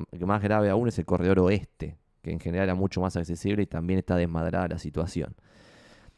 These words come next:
Pero acá hay como uno, dos o varios sesgos que tenemos en el cerebro que interpretamos mal la información,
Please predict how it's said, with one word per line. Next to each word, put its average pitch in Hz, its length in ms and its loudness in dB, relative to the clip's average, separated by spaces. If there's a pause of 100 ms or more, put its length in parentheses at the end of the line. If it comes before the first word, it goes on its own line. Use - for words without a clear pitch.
(160)
Pero 151 160 4
acá 147 340 0
hay 113 160 2
como 101 400 0
uno, 92 800 0
dos 95 320 0
o 65 260 -8 (120)
varios 92 440 0
sesgos - 680 -2
que 82 160 -8
tenemos 90 460 -4
en 80 80 -6
el 80 80 -8
cerebro 92 340 0
que 85 60 0
interpretamos 87 500 -4
mal 98 140 0
la 101 60 2
información, 107 500 0